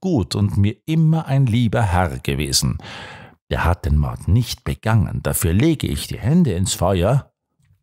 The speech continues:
„Ich weiß schon, Roberts“, entgegnete der berühmte Kriminalist, „also Sie schweigen unbedingt. Und nun kommen Sie, damit wir das Zimmer schließen und alles wieder in Ordnung bringen. Die Fotografien, die ich an mich genommen habe, erhält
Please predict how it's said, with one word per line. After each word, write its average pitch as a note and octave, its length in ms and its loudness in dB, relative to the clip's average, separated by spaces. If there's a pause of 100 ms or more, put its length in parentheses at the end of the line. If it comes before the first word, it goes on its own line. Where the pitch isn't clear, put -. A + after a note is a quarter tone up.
(680)
„Ich G2+ 300 0
weiß E2 220 2
schon, E2 260 2
Roberts“, - 800 -2
entgegnete G#2 680 0
der F2 120 2
berühmte F2+ 540 0
Kriminalist, F2 800 0 (360)
„also G#2+ 400 0
Sie B2+ 200 0
schweigen F#2+ 500 0
unbedingt. B2+ 960 -2 (380)
Und G#2+ 160 0
nun A#2 180 2
kommen D#2+ 360 0
Sie, E2 160 -4
damit G2 340 0
wir D3 80 2
das C#3 220 0
Zimmer F2 260 2
schließen D3+ 540 0
und D#3+ 200 2
alles A#2 360 0
wieder B2 240 2
in D3 80 0
Ordnung F#2 440 0
bringen. B1+ 440 -2 (760)
Die C3+ 80 2
Fotografien, C#3 720 0
die D#3 140 0
ich C#3 160 -2
an C#3 160 4
mich D3 120 0
genommen C3+ 420 2
habe, C3+ 260 0
erhält A#2+ 420 2